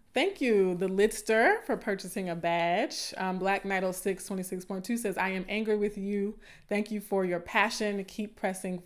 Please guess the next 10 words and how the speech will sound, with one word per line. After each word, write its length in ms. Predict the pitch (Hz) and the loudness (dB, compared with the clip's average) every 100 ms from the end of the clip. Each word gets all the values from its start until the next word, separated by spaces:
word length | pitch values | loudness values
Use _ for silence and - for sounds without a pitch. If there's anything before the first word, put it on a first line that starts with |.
| - | -2
forward." 600 | 180 180 165 160 156 160 | 2 2 2 -4 -8 -4
Thank 300 | 208 240 - | 0 0 0
you. 240 | 175 165 160 | -2 0 0
Yes, 420 | 175 165 175 - | 0 0 -2 -6
collective 760 | - 220 226 233 226 220 196 - - | 0 2 2 2 2 2 -4 -10 -4
anger. 500 | 208 202 208 208 - - _ - | -2 0 0 -2 -8 -20 _ -10
I 60 | |
think 160 | 202 196 | -6 -2
I 220 | 185 180 - _ _ _ 208 | 0 -2 -8 _ _ _ -8
Instagram 720 | 208 196 180 175 170 165 | -6 -4 -2 -2 -2 -6